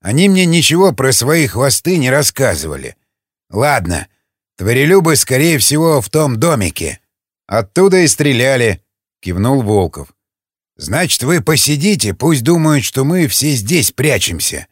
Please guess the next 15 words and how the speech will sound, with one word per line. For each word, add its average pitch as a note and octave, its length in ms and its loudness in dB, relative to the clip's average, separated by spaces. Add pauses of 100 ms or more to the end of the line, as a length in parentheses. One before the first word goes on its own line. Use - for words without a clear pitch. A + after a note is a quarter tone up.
(560)
Пульнете D#3 480 2
в E3 80 2
их D3+ 140 0
сторону E3 600 2
пару E3 360 0
раз, G2+ 420 -2 (480)
а G2 140 -4
мы G#3 180 2
с - 80 0
Костей G#2 500 -2
попробуем D#3 640 0
обойти C3 600 0
их - 180 -4 (280)
и D3+ 120 0
положить». A2 760 0